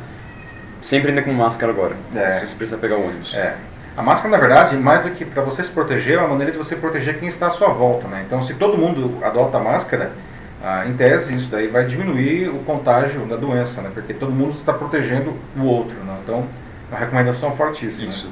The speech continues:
Speaker 1: Não só ônibus, qualquer transporte público.
Speaker 2: Exato, exato.
Speaker 1: Uhum.
Speaker 2: É. E
Speaker 1: Bom,
Speaker 2: aí?
Speaker 1: agora sobre os comentários, a gente tem a Adriana do Amaral, que diz que a Pugliese não aprendeu nada com o episódio do casamento da irmã.
Speaker 2: Pois é.
Speaker 1: Responsabilidade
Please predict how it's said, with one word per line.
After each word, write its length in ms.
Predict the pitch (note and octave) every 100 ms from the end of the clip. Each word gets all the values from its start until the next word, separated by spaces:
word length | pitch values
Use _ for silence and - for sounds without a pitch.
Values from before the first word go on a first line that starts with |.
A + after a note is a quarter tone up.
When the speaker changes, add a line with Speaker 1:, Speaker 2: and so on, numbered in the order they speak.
| -
Speaker 1:
Não 160 | C3+ D#3
só 200 | D#3+ D#3+
ônibus, 300 | B2 A2+ -
qualquer 320 | - B2+ D3+
transporte 380 | D3 D3 D3+ C#3
público. 180 | A2+ A2
Speaker 2:
Exato, 380 | G#2 G#2 F#2 -
exato. 320 | A2 G#2 F#2 - - -
Speaker 1:
Uhum. 420 | G2+ F#2+ F#2+ G#2+
Speaker 2:
É. 40 | G2 - - - - - - -
E 80 | F3+
Speaker 1:
Bom, 60 | C#3+
Speaker 2:
aí? 220 | - - - - -
Speaker 1:
agora 300 | B2+ C#3 D#3+
sobre 140 | D#3+
os 80 | D#3
comentários, 760 | - D3 B2+ C#3 D3 D#3 - -
a 300 | C3+ C3+ C3
gente 240 | B2 B2+ -
tem 160 | C3+
a 40 | C3
Adriana 240 | B2 C3+
do 80 | C3
Amaral, 480 | C3+ A#2+ B2 D3+ - - -
que 120 | -
diz 180 | B2 B2
que 80 | B2
a 20 |
Pugliese 580 | - C3 B2+ B2+ C3+ C3+
não 120 | C3+
aprendeu 360 | C3 B2+ C3+ C3
nada 440 | A#2+ A#2+ C3+ C3+
com 100 | C3
o 20 |
episódio 280 | B2+ B2 A#2+
do 40 |
casamento 340 | - A#2 A#2+ G#2+
da 80 | A#2
irmã. 220 | G#2+ G#2 F#2+ G2 - - -
Speaker 2:
Pois 100 | -
é. 40 | B2+
Speaker 1:
Responsabilidade 680 | B2 A#2 A2+ A#2+ B2 C#3